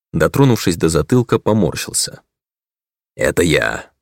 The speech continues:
доверительно сообщил Критабул. "Помню. Все как сквозь сон. Что случилось потом?"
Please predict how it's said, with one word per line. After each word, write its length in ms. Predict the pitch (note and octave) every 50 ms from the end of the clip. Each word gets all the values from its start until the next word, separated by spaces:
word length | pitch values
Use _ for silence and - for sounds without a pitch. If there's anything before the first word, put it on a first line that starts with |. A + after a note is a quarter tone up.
| _ _ _ _ _ - -
доверительно 580 | - B2 A#2+ B2+ D2+ F2 - - A#2+ B2+ B2+
сообщил 460 | B2 - - - - - - - -
Критабул. 640 | - - - - - - - C#3 - - - - _ _ _ _ _ _ _ _ _ _ _ _ _ _ _ _ _ _ _ _ _ _ _ -
"Помню. 420 | - D#2+ E2 B1+ A#1+ A1 - - - - _ _ _ _ _ _ _ _ _ _ _ _ _ -
Все 260 | - - - F#2+ F2
как 220 | - - D#2+ -
сквозь 320 | - - - - F2+ E2+ -
сон. 340 | - - - C#2 C2 - - - _ _ _ _ _ _ _ _ _ _ _ _ _ _ _ _
Что 260 | - - - - B2 A2+
случилось 460 | - G#2 A2 - - G#2+ G2 F2+ -
потом?" 440 | - F#2+ - - E2 B1+ - -